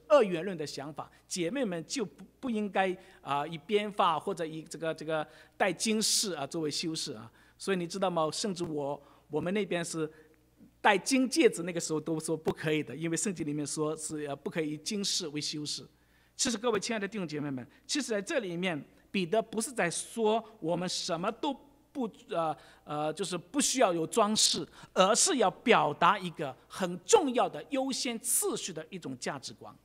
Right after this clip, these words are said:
各位亲爱的弟兄姐妹们，大家都知道奥古斯丁的母亲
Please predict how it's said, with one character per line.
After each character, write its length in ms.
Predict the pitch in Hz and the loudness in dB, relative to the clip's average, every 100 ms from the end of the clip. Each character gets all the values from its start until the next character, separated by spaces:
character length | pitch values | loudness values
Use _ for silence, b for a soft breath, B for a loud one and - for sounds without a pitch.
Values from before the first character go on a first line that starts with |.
| _ _ _ _ _ _ _ _ _ _ _ - | _ _ _ _ _ _ _ _ _ _ _ -4
各 60 | |
位 60 | 220 | -2
亲 140 | - | 0
爱 20 | 196 | -2
的 80 | |
弟 80 | 196 | -2
兄 80 | 175 | -4
姐 100 | 151 | -4
妹 80 | 151 | -4
们， 180 | 131 - - _ _ _ _ b b b b b b _ - | -6 -12 -20 _ _ _ _ b b b b b b _ 0
大 100 | 214 | 2
家 80 | |
都 140 | 208 202 | 2 -2
知 120 | 214 | 0
道 160 | 190 175 | 2 6
奥 180 | 254 185 | 8 6
古 160 | 175 | 4
斯 160 | - 196 | -4 -4
丁 100 | 185 | -4
的 80 | 170 | -4
母 180 | 143 | -6
亲 380 | 147 - 170 - | -6 -8 -8 -10